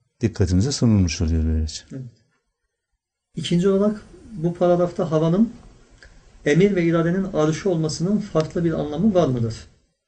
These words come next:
Speaker 1: Onu daha önceki programda söylemiştik zannediyorum.
Speaker 2: Evet.
Speaker 1: Yani Allah'ın arş mecazidir demiştik. Burada Allah'ın emir ve iradesi çok net olarak okunuyor. Bütün bu işler kendi emirleri ve iş,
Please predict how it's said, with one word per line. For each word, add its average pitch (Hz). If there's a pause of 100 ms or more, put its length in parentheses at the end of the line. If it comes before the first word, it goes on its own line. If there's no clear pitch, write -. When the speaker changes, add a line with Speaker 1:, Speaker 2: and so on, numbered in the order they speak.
(800)
Speaker 1:
Onu 139 (140)
daha 131
önceki 127
programda 120
söylemiştik 95
zannediyorum. 87 (180)
Speaker 2:
Evet. 123 (540)
Speaker 1:
Yani 107
Allah'ın 110 (280)
arş 120
mecazidir 92
demiştik. 85 (760)
Burada 135 (160)
Allah'ın 120
emir 123
ve 113
iradesi 104
çok 147
net 135
olarak 98
okunuyor. 90
Bütün 120
bu 117
işler 151 (840)
kendi 131
emirleri 127
ve 131
iş, -